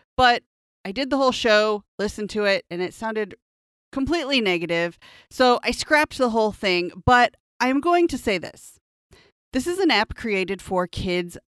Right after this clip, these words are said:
meant for ages eight to seventeen, and the App Store actually says it's for ages four and up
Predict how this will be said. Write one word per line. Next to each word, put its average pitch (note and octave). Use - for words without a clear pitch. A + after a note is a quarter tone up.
meant F#3+
for -
ages F3+
eight A3+
to C4+
seventeen, A#3+
and F#3
the -
App E4+
Store A#3+
actually A#3
says G#3+
it's A3
for A#3
ages A3+
four C4
and A3
up G3